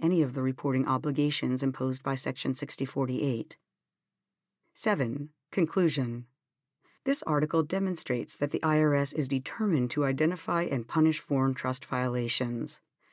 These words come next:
One of its most powerful weapons is the ability to stack international penalties in various ways.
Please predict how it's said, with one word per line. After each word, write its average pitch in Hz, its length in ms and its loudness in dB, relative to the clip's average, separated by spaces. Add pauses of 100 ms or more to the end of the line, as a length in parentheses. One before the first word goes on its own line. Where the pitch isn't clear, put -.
One 277 120 4
of 320 80 6
its 185 180 -2
most 151 220 2
powerful 196 540 -2
weapons 131 580 -2
is 147 160 -2
the 139 100 4
ability 147 520 0
to 131 120 -6
stack 175 480 -4
international 135 680 0
penalties 147 640 -2
in 123 120 0
various 127 480 2
ways. 117 540 -4